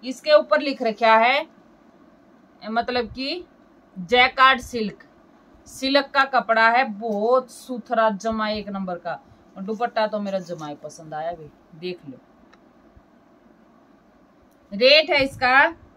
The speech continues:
जितनी सुंदरता rate में, मतलब कि सूट में है, rate जमा बहुत बढ़िया है। बाईस सौ रुपये rate है, दो हजार दो सौ, दो हजार दो सौ इसका rate है।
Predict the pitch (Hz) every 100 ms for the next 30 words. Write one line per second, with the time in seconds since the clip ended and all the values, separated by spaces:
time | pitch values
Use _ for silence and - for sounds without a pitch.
0 | _ _ - 202 285 339 370 381 320 311
1 | 302 294 285 285 285 277 269 220 247 269
2 | 269 240 285 302 262 254 240 269 277 262
3 | 254 254 233 277 277 208 269 277 262 254
4 | 254 233 208 208 190 226 226 214 202 226
5 | 254 294 - 285 247 226 220 208 202 220
6 | 226 240 _ _ _ _ _ _ - 196
7 | 269 302 302 254 226 208 240 247 254 269
8 | - _ _ _ _ _ 180 107 101 -
9 | - - - _ _ _ _ _ _ _
10 | _ _ _ _ _ 196 180 247 269 254
11 | 208 214 226 202 220 220 - 240 233 208
12 | - 208 196 190 185 214 240 262